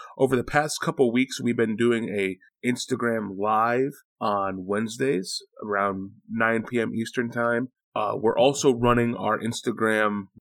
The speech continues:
giveaway contest. So once we reach a thousand followers on Instagram, we will be putting together a, uh,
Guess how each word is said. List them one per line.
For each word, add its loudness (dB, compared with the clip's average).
giveaway 2
contest. 0
So -2
once 0
we 0
reach -2
a -6
thousand -4
followers 2
on -6
Instagram, 2
we 2
will 2
be -6
putting 6
together 2
a, 0
uh, -2